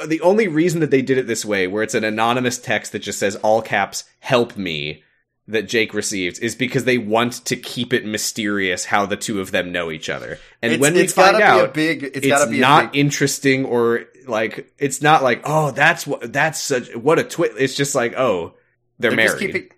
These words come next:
Speaker 2: they're married to each other. Well,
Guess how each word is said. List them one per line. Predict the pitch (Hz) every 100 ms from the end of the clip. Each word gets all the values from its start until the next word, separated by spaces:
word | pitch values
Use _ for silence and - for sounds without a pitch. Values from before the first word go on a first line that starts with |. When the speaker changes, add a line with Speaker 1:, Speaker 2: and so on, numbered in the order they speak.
| _ _ -
Speaker 2:
they're | 131
married | 156 151 98 85 104 -
to | 104
each | 92 90
other. | 82 82 85 _ _ _ _ -
Well, | 165 160 143 127